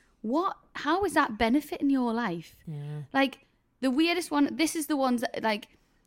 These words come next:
Speaker 1: somebody could say to me, "Rosie, can't stand you, you're an absolute clip,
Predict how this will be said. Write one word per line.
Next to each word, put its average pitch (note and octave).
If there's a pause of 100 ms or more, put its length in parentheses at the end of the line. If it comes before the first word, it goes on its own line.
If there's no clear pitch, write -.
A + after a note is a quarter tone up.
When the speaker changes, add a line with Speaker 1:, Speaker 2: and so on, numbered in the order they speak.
(260)
Speaker 1:
somebody E4+
could C#4
say A#3+
to -
me, E3 (120)
"Rosie, A3 (600)
can't G3+
stand E3+
you, E3+
you're F3+
an F3
absolute F3
clip, D#3+